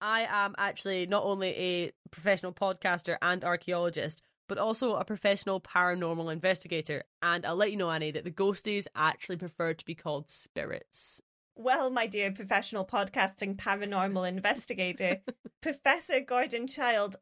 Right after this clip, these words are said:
Speaker 2: also noticed these spirits. Now, he was one of the main excavators of Skara Brae in the late nineteen twenties, nineteen thirty kind of time period, and he wrote,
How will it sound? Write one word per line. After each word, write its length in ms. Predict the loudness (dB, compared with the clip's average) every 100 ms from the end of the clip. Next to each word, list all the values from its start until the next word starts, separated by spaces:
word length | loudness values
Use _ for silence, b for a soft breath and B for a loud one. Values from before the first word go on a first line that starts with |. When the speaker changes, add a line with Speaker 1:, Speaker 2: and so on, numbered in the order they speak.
| -2
Speaker 2:
also 440 | 0 0 0 0
noticed 580 | 2 0 -2 -4 -6 -8 -6
these 260 | -4 -4
spirits. 720 | -6 -4 -2 -2 -4 -8 -10 -12 _ _ _ -6
Now, 100 | -4
he 220 | -2 0
was 180 | 0 2
one 240 | -2 0
of 160 | -2 -4
the 80 | -4
main 360 | -2 -2 -2 -2
excavators 840 | -4 -4 -10 -4 -4 -4 -6 -6 -6
of 100 | -6
Skara 520 | -6 -2 0 0 -4
Brae 440 | 0 2 2 0 -2
in 420 | -4 -4 -6 -8 -8
the 440 | -6 -2 2 0 -2 _ _ _ -20 _
late 420 | -10 -4 -2 -2 -4
nineteen 460 | -6 -6 -6 -8
twenties, 680 | -6 -2 0 2 0 -2 -8 -16 _ _ _ -16
nineteen 540 | -8 -4 -4 -6 -8
thirty 380 | -2 -2 -2 -6
kind 240 | -6 -6
of 40 | -6
time 280 | -4 -4
period, 480 | -2 -4 -2 -4 -6 -12 _ -12
and 160 | -10
he 180 | -4 -4
wrote, 680 | 0 0 0 -2 -12 -18 -18